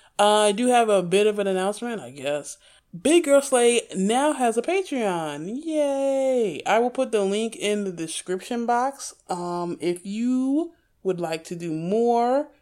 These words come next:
in supporting Big Girl Slay, you can give a monetary donation via the Patreon. It would be greatly appreciated.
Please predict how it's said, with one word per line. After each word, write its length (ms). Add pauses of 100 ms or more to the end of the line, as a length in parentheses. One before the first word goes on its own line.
(100)
in 120
supporting 640
Big 160
Girl 220
Slay, 240
you 180
can 200
give 180
a 140
monetary 880 (280)
donation 760 (280)
via 360
the 100
Patreon. 600
It 80
would 120
be 160
greatly 480
appreciated. 800